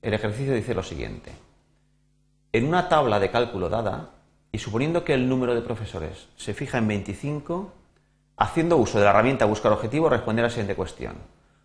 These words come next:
¿Cuántos alumnos debo matricular para obtener unos ingresos de cincuenta mil euros?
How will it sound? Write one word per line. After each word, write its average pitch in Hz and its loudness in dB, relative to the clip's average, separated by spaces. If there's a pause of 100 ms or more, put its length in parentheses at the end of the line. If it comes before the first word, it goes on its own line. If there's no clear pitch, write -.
(280)
¿Cuántos 180 4
alumnos 110 0
debo 156 2
matricular 135 0
para 110 2
obtener 117 -2
unos 123 -2
ingresos 127 -6 (100)
de 110 0
cincuenta 98 -2
mil 92 -2
euros? - -8